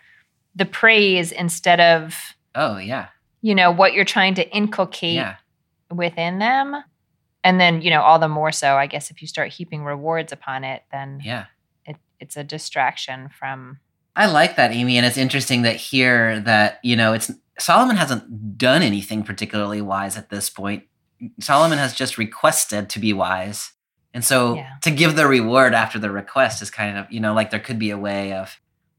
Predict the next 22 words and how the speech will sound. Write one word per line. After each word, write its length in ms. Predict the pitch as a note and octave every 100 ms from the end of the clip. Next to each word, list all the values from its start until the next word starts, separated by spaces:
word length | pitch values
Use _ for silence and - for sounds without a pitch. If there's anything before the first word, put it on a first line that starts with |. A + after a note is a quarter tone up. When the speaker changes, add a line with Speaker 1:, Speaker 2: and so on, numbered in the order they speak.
| _
Speaker 2:
doing 280 | A2+ A2 G2
this 200 | F#2+ -
where 120 | G#2
when 140 | G#2+
Solomon 340 | G#2 A2 G#2 F#2+
actually 300 | G2 - G#2
demonstrates 640 | G2+ G2+ A#2 - F#2+ F2+
that 100 | G#2+
he 140 | G#2 G2
has 280 | G2 F#2
become 260 | - - G#2
a 60 | F#2+
wise 300 | F#2 F#2+ F#2+
king, 560 | - B2 G2+ G2+ F#2+
then 320 | G2+ A2+ A#2 A2
maybe, 540 | G2 F#2 F#2 F#2 - _
you 100 | A2+
know, 80 | G#2
in 80 | G2+
the 60 | F#2+
parenting 400 | G#2+ F#2+ G2 G2+
metaphor. 560 | F#2+ F#2+ - F#2 G2